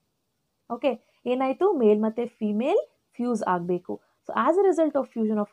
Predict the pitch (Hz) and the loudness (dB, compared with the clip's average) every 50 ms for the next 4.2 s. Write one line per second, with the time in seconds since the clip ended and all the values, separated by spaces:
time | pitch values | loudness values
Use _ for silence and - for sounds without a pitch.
0 | - 196 196 185 180 180 185 185 202 190 185 185 185 - 254 269 254 226 226 196 | -6 -6 -6 -4 -4 -4 -6 -4 -6 -6 -4 -6 -6 -6 -8 -8 -6 -4 -4 -4
1 | 190 196 220 269 330 349 - 262 262 262 262 220 247 240 233 233 226 220 240 226 | -4 -4 -2 -2 -2 -2 -2 -2 -2 -2 0 0 -2 -2 -2 -2 -4 -4 -4 -4
2 | 226 226 220 220 - - 220 208 196 190 175 170 175 - _ _ _ _ _ _ | -4 -4 -6 -8 -8 -4 -2 -2 -2 -2 -4 -6 -10 -14 _ _ _ _ _ _
3 | _ _ _ _ _ _ - 190 185 185 185 240 233 226 220 - - - 262 262 | _ _ _ _ _ _ -8 -6 -6 -6 -6 -8 -10 -10 -12 -10 -4 -2 0 2
4 | 269 294 370 440 | 2 0 0 -2